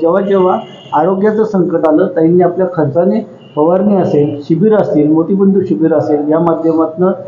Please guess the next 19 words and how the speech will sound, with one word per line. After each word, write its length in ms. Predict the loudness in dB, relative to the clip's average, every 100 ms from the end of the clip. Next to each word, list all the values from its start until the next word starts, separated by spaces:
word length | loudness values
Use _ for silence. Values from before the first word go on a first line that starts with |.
| -8 0
जनतेची 380 | 0 0 0
सेवा 340 | 0 0 0 2
करायचा 300 | 2 2 0
प्रयत्न 360 | 0 -2 -2
केलेला 320 | -2 2 2 2
आहे. 300 | -2 -6 -16 -20 -20 -20 -20 -20 -20 -20 -20 -20 -20 -20 -20 -4
दुसरी 260 | -2 2 2
महत्त्वाची 480 | 2 2 0 2
गोष्ट 280 | 2 0 0
की 180 | 0 0
शहरातले 580 | 0 2 2 0 0 2
जे 80 | 2
काही 220 | 2 0
रस्ते 220 | 0 0
आता 380 | 0 0 -2 -2
आपल्याला 320 | -4 0 0
सगळे 280 | 0 0 2
दिसत 260 | 0 -2 0
आहेत, 140 | -2